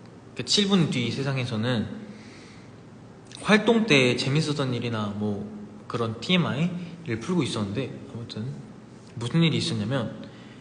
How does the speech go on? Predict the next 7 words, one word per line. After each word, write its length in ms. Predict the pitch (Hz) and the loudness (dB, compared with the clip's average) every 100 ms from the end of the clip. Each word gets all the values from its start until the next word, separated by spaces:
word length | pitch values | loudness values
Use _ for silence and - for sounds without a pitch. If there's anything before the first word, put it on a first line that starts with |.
| - - - - - | -20 -18 -20 -20 -20
그, 580 | - - 104 101 98 98 - - - - - - - - - - - | -14 -8 -6 -4 -6 -6 -10 -14 -16 -18 -20 -20 -18 -18 -18 -14 -4
저희 1120 | 127 139 147 143 139 135 131 123 117 120 - - - - - - - | 2 6 6 4 2 2 0 0 -2 -4 -8 -12 -16 -20 -20 -20 -12
팀 260 | - 202 143 - - - - - - - - | 2 4 6 2 -4 -8 -12 -14 -18 -20 -14
마이크가 1300 | - 143 131 147 - 151 143 135 131 131 127 123 104 - - - - | -2 2 4 2 0 0 2 2 0 0 0 2 0 -4 -10 -14 -4
여덟 200 | 131 127 | 0 2
개가 200 | 147 160 | 4 4
있거든요. 360 | 107 107 101 | 4 0 -2